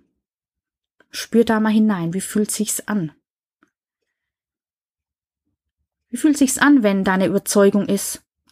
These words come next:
du bist gut genug? Du bist voller Ideen, voller Weisheiten, voller Potenzial, voller Kreativität. Spür mal nah hinein, was da für eine Kraft kommt, für eine,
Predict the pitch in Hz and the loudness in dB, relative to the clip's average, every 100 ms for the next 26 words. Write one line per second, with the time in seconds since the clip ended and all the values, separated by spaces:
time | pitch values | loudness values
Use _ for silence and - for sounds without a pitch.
0 | - 294 330 _ _ 170 - - 220 226 | -4 -4 -4 _ _ -8 -6 -2 -2 -2
1 | - - 208 196 170 - - _ _ _ | -6 -2 2 2 0 -10 -20 _ _ _
2 | _ - - - 180 165 - - - 240 | _ -20 -20 -8 -6 -6 -8 -14 -2 2
3 | 233 214 214 170 160 160 _ _ - - | 2 2 0 0 -2 -8 _ _ -20 -8
4 | - 214 196 180 175 - 160 156 - 151 | 0 2 2 -2 -4 -4 -8 -10 -12 -18
5 | _ _ - - 202 220 214 - 202 190 | _ _ -20 -12 -4 -2 -2 -4 -6 -6
6 | - - 202 190 160 160 _ _ _ _ | -4 -2 0 0 -4 -12 _ _ _ _
7 | _ _ - - 226 214 208 202 - 190 | _ _ -4 0 2 0 0 -2 -2 -4
8 | 196 - 196 160 - _ _ _ _ _ | -4 0 -2 -2 -12 _ _ _ _ _
9 | _ _ _ _ _ - - - 254 247 | _ _ _ _ _ -16 -10 -2 2 2
10 | 240 233 220 233 247 226 190 - - 220 | 2 -2 -2 0 2 0 0 -4 -2 -2
11 | 220 - 220 220 - - 240 - - - | -2 -2 -2 -4 -6 -4 -4 -4 -12 -10
12 | 180 - - 196 196 | -10 -8 -4 -4 -4